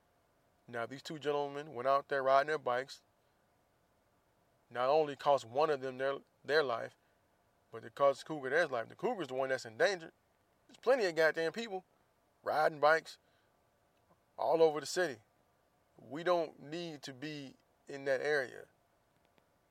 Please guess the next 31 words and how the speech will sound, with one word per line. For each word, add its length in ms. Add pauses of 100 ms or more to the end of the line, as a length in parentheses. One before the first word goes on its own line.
(760)
It's 100
just 160
a 60
personal 420
thing. 280
You 80
hear 160
it 60
all 140
the 60
time 340
on 160 (840)
whatever, 560
like, 180
a 60
bear 300
gets 200
killed, 420
or, 380 (420)
uh, 200
especially 400
the 80
fucking 340
pumas 420
or 100
cougars, 340
whatever 220
you 80
wanna 180
call 340
'em, 60